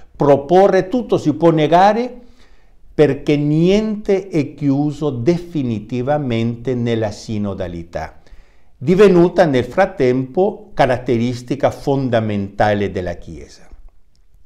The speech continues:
E, e, e noi dobbiamo fare molta attenzione, scusate se lo, eh, ripeto, perché...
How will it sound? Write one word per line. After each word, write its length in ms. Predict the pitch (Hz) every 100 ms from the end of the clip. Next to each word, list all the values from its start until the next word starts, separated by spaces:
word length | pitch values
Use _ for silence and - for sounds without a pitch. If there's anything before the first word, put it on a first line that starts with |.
| - - - - - - - - - - - -
E, 300 | 202 202 202 - -
e, 600 | 190 185 170 175 - -
e 120 | 196
noi 260 | 180 277 294 - -
dobbiamo 560 | - - 165 160 190 214
fare 340 | - 175 185
molta 640 | 135 123 202 208 147 131 120
attenzione, 640 | 117 113 107 - 180 131
scusate 640 | 107 113 107 127 135 139
se 160 | 120 120
lo, 220 | 107 120
eh, 200 | 117 110
ripeto, 640 | 113 110 - 101 95 - 113
perché... 560 | 196 196 202 208 214